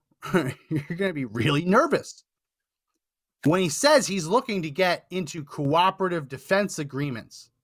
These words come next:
with other countries, he probably shouldn't be leading with, "We're gonna fight to the end." Not a whole lot of countries wanna get involved in a, in a, in a war with China, right? I mean, if he wants to,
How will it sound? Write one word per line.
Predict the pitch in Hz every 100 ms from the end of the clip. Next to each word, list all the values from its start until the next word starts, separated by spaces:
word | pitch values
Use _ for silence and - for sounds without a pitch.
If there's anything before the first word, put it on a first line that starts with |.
| _ _ _ -
with | 143
other | 175 175
countries, | 156 170 147 127 -
he | 147
probably | - 226 285 277
shouldn't | - 240 233
be | 170 165
leading | 139 180 202 165 127
with, | 120 113
"We're | 131 127
gonna | 120 104
fight | - 147 117
to |
the | 117 110
end." | 104 78 _ _ _ _
Not | 135 185
a | 294
whole | - 254 254
lot | 208 196
of | 156
countries | - 175 - 233 175
wanna | 120 143 175
get | 139 160 143
involved | 139 113 123 143 202 202 _ _ _ _ _
in | 147 143
a, | - _
in | - 143
a, | 127 143
in |
a | 190
war | 131 139 156
with | 127 -
China, | 147 120 95 - _ _ _ _ -
right? | 123 135 123
I |
mean, | 147 156 156 -
if | 160
he | 151
wants | 160 208 226 -
to, | 180 165